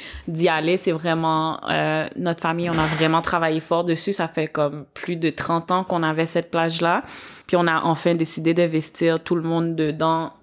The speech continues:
il y a quelques années. Et l'année dernière, le dix-sept octobre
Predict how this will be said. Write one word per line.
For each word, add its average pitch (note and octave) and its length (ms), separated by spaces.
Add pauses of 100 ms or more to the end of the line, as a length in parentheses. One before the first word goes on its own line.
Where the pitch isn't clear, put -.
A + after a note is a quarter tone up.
il E3 160
y E3+ 80
a D#3 960 (360)
quelques F#3 380
années. F#3 640
Et E3+ 40
l'année E3+ 340
dernière, E3 680
le E3 120
dix-sept E3+ 380
octobre E3 440